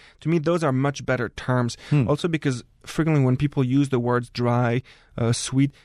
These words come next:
Speaker 1: they don't really understand what it means. So it might lead to more, you know, blur between you and the person you're trying to express your, your wine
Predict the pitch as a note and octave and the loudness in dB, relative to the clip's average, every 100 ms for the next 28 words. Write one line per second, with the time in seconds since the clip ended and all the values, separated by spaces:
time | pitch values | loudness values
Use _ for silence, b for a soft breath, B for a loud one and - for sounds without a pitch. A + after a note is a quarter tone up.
0 | b C#3+ D#3+ F3 D#3+ D3 - C#3 C3+ B2+ | b 0 2 2 2 2 0 0 0 -2
1 | - B2 C3 C#3 C3+ A#2 A2+ B2+ C3 D3 | -4 -6 -2 0 0 -2 -2 -2 0 0
2 | - C3+ D#3+ F3 D3+ D3+ - C3 B2 B2+ | 0 0 0 2 2 2 0 0 2 2
3 | C#3 C3+ B2 b b - B2 A#2+ A#2+ A#2+ | 2 2 -2 b b -6 0 0 -2 -4
4 | A#2+ B2 A#2+ A2 - - C3 - A#2+ B2 | -2 0 0 -2 -6 -10 -6 -2 0 2
5 | A#2 G#2 - A#2 A2+ - A2+ A2+ A2 - | 0 -2 -4 -2 -2 0 -2 -2 -6 -6
6 | G#2+ - A2 G#2 - b b _ B2+ A2 | -6 -4 -4 -4 -4 b b _ -12 -10
7 | B2+ A2+ A2 A#2+ A#2+ | -10 -6 -2 -2 -2